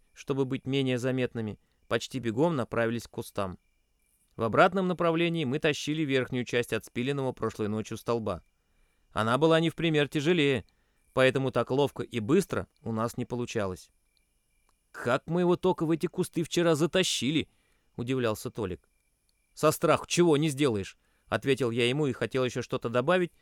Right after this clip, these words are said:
но споткнулся и грохнулся на земь. Столб вырвался из рук и с глухим звуком плюхнулся в траву.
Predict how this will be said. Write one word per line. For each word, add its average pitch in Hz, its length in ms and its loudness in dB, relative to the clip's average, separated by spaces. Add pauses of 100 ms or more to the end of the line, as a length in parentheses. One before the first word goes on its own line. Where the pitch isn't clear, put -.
(240)
но 147 120 2
споткнулся 151 640 -2
и 113 80 -6
грохнулся 131 540 0
на 117 160 0
земь. 95 200 -6 (420)
Столб - 360 0
вырвался 131 440 2
из 117 120 -2
рук 185 240 0 (240)
и 131 80 -6
с 120 40 -8
глухим 131 360 -4
звуком 139 380 -2
плюхнулся 117 500 -4
в - 60 -14
траву. 98 380 -2